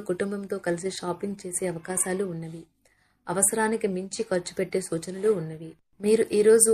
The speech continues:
అద్భుతమైన వ్యాపార లాభాలను పొందుతారు. మీరు మీ వ్యాపారాన్ని మరింత ఎత్తులో ఉంచుతారు. మీ వ్యక్తిగత సంబంధమైన విషయాలలో ఒక ముఖ్యమైన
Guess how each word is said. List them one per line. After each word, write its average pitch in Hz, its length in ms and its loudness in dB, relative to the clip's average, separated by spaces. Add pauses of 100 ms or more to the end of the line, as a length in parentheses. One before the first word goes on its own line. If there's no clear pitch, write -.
(160)
అద్భుతమైన 208 540 0 (120)
వ్యాపార 175 280 0 (120)
లాభాలను 180 480 -4
పొందుతారు. 165 540 -2 (220)
మీరు 220 260 4
మీ 202 60 0 (100)
వ్యాపారాన్ని 208 580 -4
మరింత 175 320 -4
ఎత్తులో 208 360 0
ఉంచుతారు. 165 480 -6 (560)
మీ 208 180 4
వ్యక్తిగత 226 380 2 (120)
సంబంధమైన 190 500 -4 (120)
విషయాలలో 190 380 0 (100)
ఒక 170 180 -4
ముఖ్యమైన 208 380 -8